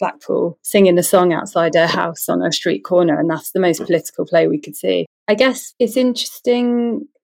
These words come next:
when I think both myself and Charlotte are very audience driven. We do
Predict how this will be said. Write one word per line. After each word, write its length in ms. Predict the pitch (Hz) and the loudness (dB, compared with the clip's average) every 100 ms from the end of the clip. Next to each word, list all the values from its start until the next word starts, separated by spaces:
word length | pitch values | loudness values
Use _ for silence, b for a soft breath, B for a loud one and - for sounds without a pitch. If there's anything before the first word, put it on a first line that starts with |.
| _ - | _ -4
when 380 | 214 208 208 - | 2 2 2 0
I 80 | 202 | -2
think 280 | 214 214 202 | 0 -2 0
both 300 | 196 196 196 | 2 2 0
myself 480 | 190 185 185 175 | -4 -2 -2 -2
and 80 | 196 | -4
Charlotte 320 | 196 180 175 | -4 -2 -2
are 80 | - | -2
very 220 | 180 170 | 0 0
audience 560 | - 180 180 180 185 - | 0 -2 -2 -2 -4 -6
driven. 600 | - 185 202 247 294 294 - | -6 -4 -2 2 2 2 -4
We 80 | |
do 400 | 196 185 180 175 | -4 -4 -6 -8